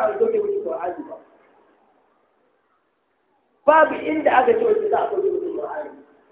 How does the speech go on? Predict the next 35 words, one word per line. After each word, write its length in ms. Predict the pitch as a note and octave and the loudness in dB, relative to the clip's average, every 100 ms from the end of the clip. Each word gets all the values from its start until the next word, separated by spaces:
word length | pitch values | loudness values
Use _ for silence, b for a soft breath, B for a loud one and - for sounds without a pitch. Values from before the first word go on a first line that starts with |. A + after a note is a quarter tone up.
| _ G#3+ | _ -2
Idan 300 | G#3+ C4+ - | 2 2 2
kul 160 | D#4 | -4
huwallahu 640 | C#4+ D4 C4+ A#3+ B3 G#3+ G#3+ | 0 2 2 4 4 4 0
ahad 320 | A3 A3+ A#3 | 0 -2 -2
kika 200 | A#3+ G#3 | -10 -10
iya 220 | G#3 A3 A3 | -6 -4 0
karantawa, 680 | G#3+ G3+ - G3 F3 - - - _ _ - | 2 0 0 0 0 -2 -6 -14 _ _ -6
kika 160 | C#4 B3 | 0 2
karanta 420 | B3 B3 G#3 G#3 - | 2 0 0 0 -2
kika 220 | - C4 | -2 -2
roki 280 | G3+ - - | 0 -2 0
Allah 300 | A3+ A#3 A3 | -2 0 -2
da 80 | - | -2
ita, 180 | F3+ G3+ A3 | -6 -4 -4
Allah 180 | A3 F#3 | -2 -2
zai 120 | G#3 | 0
biya 120 | F3+ | -2
miki 180 | - - | -2 -8
bukata. 340 | - - - - - - _ _ _ _ - - _ _ _ _ _ | -10 -8 -8 -8 -20 -20 _ _ _ _ -20 -20 _ _ _ _ _
Kin 100 | A#3+ | -10
ji 80 | A#3+ | 2
wannan 240 | C4 C4 - | 2 2 0
da 80 | |
kyau? 180 | - A#3 - - - - - - - | 0 0 -2 -8 -16 -20 -20 -20 2
Allah 240 | A#3 A#3 G3+ | 2 4 2
zai 160 | G#3 | 0
biya 160 | G#3 G3 | 2 2
miki 200 | G3+ - | 0 -4
bukata. 340 | - - - D3+ - - - - - - | -4 -4 -4 -10 -14 -20 -20 -20 -20 -12
Idan 400 | A3+ A#3 C#4+ C#4+ - | -6 4 4 4 -4
kuma 280 | D4 C#4+ C#4 C#4 C#4+ - - A#3+ | 2 4 4 2 -8 -18 -6 2
kaji 420 | G#3+ G3+ G3+ C4 | 4 4 0 -4
ne 120 | C4 G#3+ | 0 0
kika 340 | - - A3 | 0 -2 0
yanka, 440 | G#3+ A#3 A#3 A3 | 4 4 2 0